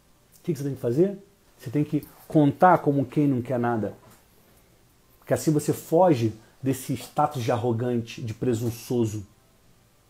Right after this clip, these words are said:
Durante as minhas, as minhas lives,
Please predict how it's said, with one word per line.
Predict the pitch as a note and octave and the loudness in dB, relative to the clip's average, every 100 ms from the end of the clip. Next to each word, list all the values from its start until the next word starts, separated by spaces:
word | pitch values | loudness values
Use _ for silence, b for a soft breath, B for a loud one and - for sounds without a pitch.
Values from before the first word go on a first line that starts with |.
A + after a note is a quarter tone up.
| _ _ _ _ _ _ _ _ _ _ - | _ _ _ _ _ _ _ _ _ _ -4
Durante | C3 D3 F3+ F3+ - | 2 4 4 0 -2
as | C3 | -2
minhas, | C#3+ D#3 C#3 A#2 - _ - | 2 2 2 -2 -10 _ -8
as | B2 | -6
minhas | B2+ B2+ | -4 -4
lives, | G#2+ A2+ B2+ A#2+ G#2+ G#2 - | -4 -4 -2 -2 -4 -6 -12